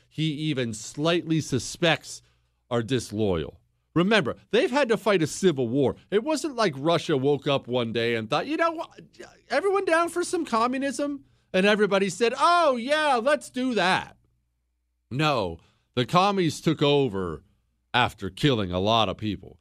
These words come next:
and having many in their number be killed. There was, there was, it was hugely divisive who was going to get to run Russia, which, of course, it would be. Huge, powerful nation like that. There are gonna be some competitors for the throne.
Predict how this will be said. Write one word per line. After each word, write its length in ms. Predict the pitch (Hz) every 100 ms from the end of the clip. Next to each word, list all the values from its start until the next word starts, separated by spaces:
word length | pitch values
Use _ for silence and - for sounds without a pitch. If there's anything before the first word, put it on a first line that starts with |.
| _
and 100 | 127
having 300 | 139 156 143
many 260 | 135 147 135
in 140 | 123
their 180 | 135 147
number 280 | 131 95 87
be 260 | 90 90 -
killed. 240 | - 104 92
There 120 | 170
was, 200 | 143 -
there 120 | 165
was, 220 | 131 95 -
it 160 | 139
was 160 | 135 -
hugely 340 | - 269 147
divisive 480 | 123 107 127 110 107
who 80 | 131
was 160 | 113 92
going 240 | 110 110
to 80 | 92
get 240 | 101 113
to 120 | - 98
run 460 | 85 107 95 90 - _ _
Russia, 340 | 120 98 -
which, 240 | 185 180 - _ _
of 160 | 131 -
course, 240 | 92 80
it 100 | 82
would 220 | 120 196
be. 320 | 90 82 143 - _ _
Huge, 320 | _ 131 113 -
powerful 380 | 90 85 90
nation 340 | 82 82 80 80
like 220 | 78 78
that. 300 | 98 143 196 _ _ _ _ _
There 200 | 98 101
are 60 | 113
gonna 240 | 117 120
be 160 | 107 113
some 300 | - 131 139
competitors 800 | 170 170 175 175 120 107 151 160
for 200 | 151 151
the 120 | 190
throne. 380 | 233 254 233